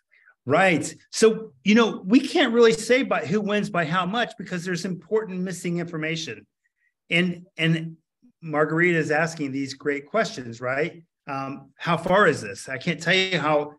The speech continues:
how much they win by 'cause is it, is it a ten, ten kilometer race or a hundred meter race? That's a big difference. Another thing that Margarita is implying is,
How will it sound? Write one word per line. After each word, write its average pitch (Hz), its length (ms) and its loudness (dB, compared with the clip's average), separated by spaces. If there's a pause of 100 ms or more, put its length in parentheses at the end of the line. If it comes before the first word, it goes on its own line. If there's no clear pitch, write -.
(260)
how 190 160 -2
much 175 240 -2
they 160 100 4
win 202 220 -2
by 156 260 0
'cause 160 220 -4
is 160 140 -6
it, 160 160 -12
is 160 180 -4
it 156 80 -2
a 143 80 -4
ten, 175 520 -4 (160)
ten 180 360 -4
kilometer 190 480 -2
race 220 480 0 (600)
or 170 140 -4
a 165 40 -2
hundred 202 340 -2
meter 233 240 0
race? 95 500 -14 (540)
That's 190 180 -2
a 175 60 -2
big 160 180 -4
difference. 165 600 -4 (1000)
Another 170 360 4
thing 165 600 0
that 143 420 0 (260)
Margarita 143 600 -4
is 135 160 -6
implying 131 600 -6
is, 131 400 -8